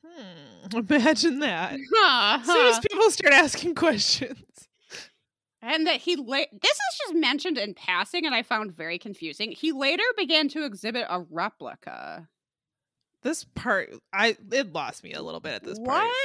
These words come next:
Speaker 1: part.
Speaker 2: And so the question is, is it real? Is it fake? Or is it a dead guy who unfortunately ended up as a sideshow attraction?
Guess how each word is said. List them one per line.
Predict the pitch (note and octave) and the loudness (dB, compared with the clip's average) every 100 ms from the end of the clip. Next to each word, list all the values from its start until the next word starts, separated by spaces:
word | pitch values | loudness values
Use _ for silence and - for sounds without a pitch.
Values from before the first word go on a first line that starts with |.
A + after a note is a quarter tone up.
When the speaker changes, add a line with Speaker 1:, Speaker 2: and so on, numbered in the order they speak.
| C5+ A#4+ | -6 -8
Speaker 1:
part. | F#3+ F2 - _ _ _ _ _ _ _ - | -12 -16 -20 _ _ _ _ _ _ _ -14
Speaker 2:
And | A3+ | -8
so | - D4 | -4 -4
the | D#4 | -2
question | E4+ E4+ E4 | -2 -2 -2
is, | D4+ - | -2 -4
is | A3 | -10
it | A3 | -10
real? | B3 C4 A#3 | -8 -6 -6
Is | G#3 | -8
it | - | -10
fake? | - A3+ G#3+ G#3+ _ _ _ _ - | -4 -2 -2 -4 _ _ _ _ -4
Or | G#3+ | -4
is | G#3+ | -2
it | D4 C4+ | -4 -6
a | |
dead | F#3+ G3+ A3 | -4 -2 0
guy | G#3 A#3+ A#3+ | 0 2 2
who | A#3 A#3 | 0 -6
unfortunately | G3+ G3+ - G3 - A3 F3+ | -8 -8 -6 -6 -6 -8 -6
ended | F#3+ G#3+ | -6 -6
up | G#3 | -8
as | G3+ | -10
a | F3+ | -12
sideshow | - D#3+ F#3 A3 G#3 G#3 - | -10 -10 -8 -8 -8 -10 -12
attraction? | A#3+ - A3+ A3+ B3 A3 G#3+ A3+ | -10 -6 -6 -8 -10 -10 -12 -14